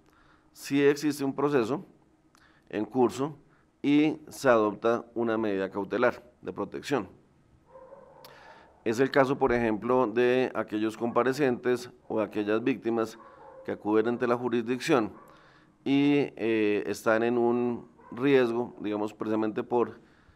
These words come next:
la información que están entregando. En ese caso son medidas individuales, donde, eh, la jurisdicción lo que hace es ordenarle a una, a la unidad de investigación y acusación, a la uia, que, eh, a través de la Unidad Nacional de Protección,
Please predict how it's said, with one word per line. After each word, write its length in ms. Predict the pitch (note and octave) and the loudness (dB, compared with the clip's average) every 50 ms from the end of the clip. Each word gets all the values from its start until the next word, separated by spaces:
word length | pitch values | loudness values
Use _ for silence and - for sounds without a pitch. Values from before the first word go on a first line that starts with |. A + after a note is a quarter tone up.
| _ _ - | _ _ -10
la 80 | - | -8
información 540 | G#2+ G#2 G2+ A2 G2+ G2+ G2 F#2 G2 F#2+ F#2 | -6 -4 -2 -2 -2 -2 -2 -4 -4 -6 -6
que 80 | G2 G#2+ | -6 -8
están 200 | G#2+ - A2+ G#2+ | -6 -4 -4 -4
entregando. 520 | G#2+ G#2+ G#2+ A#2+ C3+ D3 C3+ A#2 G2 - - - - - - _ - - _ _ _ _ _ _ _ _ - | -4 -4 -2 0 4 4 4 4 2 -4 -12 -18 -20 -20 -20 _ -20 -20 _ _ _ _ _ _ _ _ -6
En 140 | A2 A2+ | -4 -2
ese 180 | A2 A2 C3 - | -2 -2 -2 0
caso 300 | - C#3+ C3+ C3+ C3 C#3 | 4 4 4 4 4 0
son 180 | B2+ C3+ B2+ B2+ | -2 0 0 0
medidas 320 | B2 B2 A#2+ B2 C3 B2+ | 2 2 2 2 0 0
individuales, 720 | C3 A#2 G#2+ G#2 G2+ G#2+ C3+ D3+ B2+ G#2 F2+ - - - - _ _ _ _ _ _ _ _ - | -2 -2 0 0 2 4 6 6 6 4 2 -8 -14 -18 -20 _ _ _ _ _ _ _ _ -8
donde, 680 | G#2 A2 A#2+ A#2+ A#2+ B2 B2 A#2+ C3 C#3 D3 C#3+ - - - _ _ - | -2 0 2 2 2 0 0 2 2 2 2 2 -2 -8 -18 _ _ -6
eh, 520 | G2+ A2+ A2+ A2 G#2+ G#2 G#2 G2+ G2 G2 F#2+ | -4 -2 0 0 0 0 0 0 -2 -2 -2
la 100 | G2 G2+ | -2 -2
jurisdicción 580 | G#2 A2 G#2+ G#2+ G2 G2+ G2 G2 A2 A#2 G#2+ A2 | -2 -2 -4 -4 -4 -4 -6 -4 -2 -2 0 0
lo 120 | A#2 G#2+ | -2 -2
que 100 | - B2 | 0 0
hace 300 | A2 G2+ G2+ F#2+ A2 A#2+ | 0 0 0 0 -2 -4
es 120 | A#2 A2+ - - | -4 -4 -6 -4
ordenarle 540 | - B2 A#2+ A2+ A2+ G#2+ G#2 G#2 A2 A2+ A#2 | -2 -2 0 0 0 0 0 0 0 0 0
a 20 | |
una, 220 | B2 C3 B2+ A2 - - | 0 0 0 -2 -4 -4
a 60 | - G2+ | -6 -4
la 100 | G#2+ G2+ | -2 -2
unidad 200 | G2+ G2+ G2+ G2+ | -2 -2 -4 -4
de 40 | |
investigación 600 | G#2 G#2+ A#2+ A#2 - A#2+ A#2 B2 A2+ B2 A#2 A2 | -4 -4 -6 -6 -6 -4 -4 -4 -2 -2 -2 -2
y 20 | A#2 | -2
acusación, 560 | A2+ A2+ A#2+ B2+ C3+ C3+ C#3 D3+ A#2+ A2 G#2 - - _ _ _ - | -4 -4 -2 -2 -2 0 0 0 0 -2 -4 -8 -18 _ _ _ -12
a 120 | - G2 | -8 -4
la 80 | G#2 A2+ | -4 -2
uia, 320 | B2 C#3 C3 A2+ G2+ - - - - - - - - - - _ _ _ _ _ _ _ | 0 2 2 2 0 -2 -10 -20 -20 -20 -20 -20 -20 -20 -20 _ _ _ _ _ _ _
que, 400 | - C#3+ C3+ C3+ C3+ C#3 D3 - - - _ - | -2 0 2 4 2 2 0 -4 -12 -16 _ -4
eh, 240 | G#2+ A2+ G#2+ G#2+ | -2 0 2 2
a 100 | G2+ G2 F#2 | 2 0 0
través 300 | G2 G2+ G2+ G2+ G2+ G2 | 0 0 2 2 0 0
de 80 | A2+ | 0
la 80 | B2+ C3 | 0 2
Unidad 200 | B2 A#2 A2 G2+ | 2 2 0 0
Nacional 280 | G#2 G#2+ A#2 B2 G#2+ G#2 | -2 -2 -2 -4 -4 -2
de 80 | A2 | -4
Protección, 640 | G#2+ A2+ A#2+ A2+ B2+ C3 C3 - D#3 C3 A#2+ A#2 - | -4 -4 -4 -4 -4 -6 -4 0 0 0 0 0 -4